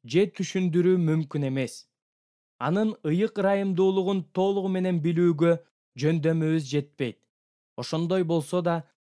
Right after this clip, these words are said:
Кудай бизди сүйүүгө жөндөмдүү инсандар кылып жараткан. Демек, биз аны менен сүйүү байланышында боло алабыз.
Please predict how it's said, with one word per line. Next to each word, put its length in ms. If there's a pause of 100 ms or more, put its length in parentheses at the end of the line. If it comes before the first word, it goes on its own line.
Кудай 280
бизди 360
сүйүүгө 640
жөндөмдүү 600 (100)
инсандар 560
кылып 280
жараткан. 520 (500)
Демек, 400
биз 360 (300)
аны 200
менен 320
сүйүү 440
байланышында 1040
боло 320
алабыз. 460